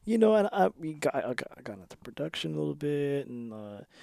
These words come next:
so my influences, you know, you're asking my influences, you know? So my influences kinda came back to, like,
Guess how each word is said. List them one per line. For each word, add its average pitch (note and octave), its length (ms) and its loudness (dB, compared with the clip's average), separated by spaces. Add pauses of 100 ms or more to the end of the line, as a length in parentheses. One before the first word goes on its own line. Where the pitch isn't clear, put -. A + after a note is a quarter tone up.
(320)
so - 220 2
my D#3+ 140 6
influences, E3+ 720 6
you D3 80 2
know, C#3 80 2
you're B2+ 100 6
asking C3+ 200 -2
my A2+ 80 -4
influences, A#2+ 680 -4
you A#2 80 -10
know? B2+ 180 -8
So C3 200 -4
my A#2 200 -4
influences B2 480 -4
kinda B2 220 -8
came A#2 200 -8
back A#2 240 -6
to, - 120 -6
like, - 340 -12